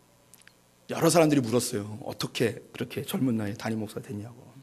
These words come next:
제일 많이 들었던 게 아버지가 목사님이냐고, 이게 세습했냐는 그런 이야기였어요. 여러 가지 이유들을 찾을 수 있겠지만 그런 의미가 없어요. 제가, "하나님, 제가 왜 이렇게 자리에 올랐습니까?" 하면서 내가 그 이유를 찾으며 더 유명한 목사로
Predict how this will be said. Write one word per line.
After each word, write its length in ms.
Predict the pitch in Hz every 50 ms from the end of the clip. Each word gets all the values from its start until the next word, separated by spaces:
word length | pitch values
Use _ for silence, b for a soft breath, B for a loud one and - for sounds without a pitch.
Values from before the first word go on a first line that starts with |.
| _ B B B B B
제일 200 | - - - 139
많이 180 | 156 151 143 127
들었던 280 | 127 120 - - 113
게 60 | 113
아버지가 300 | - - 131 135 123 127
목사님이냐고, 760 | 110 117 - - 127 120 113 104 101 107 113 123 131 135 - B B B B B B B B
이게 100 | - 123
세습했냐는 720 | - - 165 156 170 - - 165 147 135 127 117 110 113 117
그런 220 | 110 107 - 110
이야기였어요. 640 | 110 107 113 120 135 123 - - - - - - - 156 - _ _ _ _ _ - _ b b b b b b b b b b b b -
여러 200 | 208 220 262 233
가지 220 | 233 254 196 190 180
이유들을 240 | 190 170 196 180
찾을 240 | 165 - 214 202 214
수 320 | - - - 165 139 117 -
있겠지만 760 | - 135 - - 220 226 - - 170 147 151 175 160 120 107 B B B B B
그런 200 | - - 139 123
의미가 240 | 123 139 147 143 131
없어요. 380 | - - - - 151 143 139 127 - _ _ _ _ _ b b b b b b b b b b b b _
제가, 400 | - 190 196 196 214 214 220 226
"하나님, 300 | 226 262 277 254 247 220
제가 200 | - 202 190 175
왜 180 | 156 175 185 165
이렇게 360 | 156 156 156 - - 156 143
자리에 240 | - - 131 131 127
올랐습니까?" 520 | 117 117 113 - - - - - - 113
하면서 440 | 117 117 107 - 127 120 117 123 - B B B B B B B B B B B
내가 220 | - 185 196 202
그 140 | 190 190 214
이유를 300 | 185 180 208 220 208 208
찾으며 640 | 208 - 226 226 208 185 165 175 190 233 262 - -
더 240 | - 160 185 214 214 156
유명한 380 | 170 175 185 185 180 180 165
목사로 440 | 143 139 - - 143 139 143 139